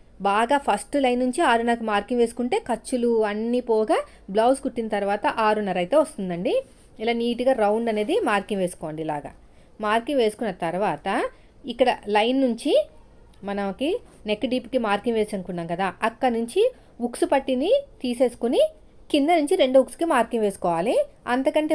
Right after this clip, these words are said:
ముందు నేను ఫ్రంట్ పార్ట్ మార్కింగ్ వేస్తాను. పైన షోల్డర్ కుట్టు దగ్గర నుంచి కింద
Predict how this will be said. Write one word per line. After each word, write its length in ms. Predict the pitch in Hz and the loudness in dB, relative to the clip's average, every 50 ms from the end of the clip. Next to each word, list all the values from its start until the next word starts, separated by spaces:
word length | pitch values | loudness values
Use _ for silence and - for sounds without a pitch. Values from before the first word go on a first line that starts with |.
| 277 254 | 2 2
ముందు 220 | 262 269 269 370 453 587 554 415 | 2 2 2 4 4 4 2 2
నేను 120 | 294 254 254 - | 0 -2 0 0
ఫ్రంట్ 200 | 254 226 226 240 - | 0 -2 0 0 2
పార్ట్ 180 | 247 247 247 233 214 | 2 2 2 0 0
మార్కింగ్ 320 | 196 196 - 226 202 185 | 0 -2 -2 -4 -2 -2
వేస్తాను. 300 | 180 180 - 190 180 233 269 - | -2 -2 -4 -6 -4 -4 -2 0
పైన 200 | 254 226 226 233 254 247 | 0 0 0 0 -2 -2
షోల్డర్ 340 | - 254 226 226 240 247 262 - | 0 2 2 4 2 0 0 -2
కుట్టు 160 | 233 214 233 208 | -8 -6 -2 0
దగ్గర 180 | 214 208 208 220 220 | 0 0 0 -2 -4
నుంచి 180 | 220 - 381 523 571 571 - - - - - | 0 4 4 4 4 4 0 -20 -18 -10 -4
కింద 140 | 294 277 294 | -2 0 0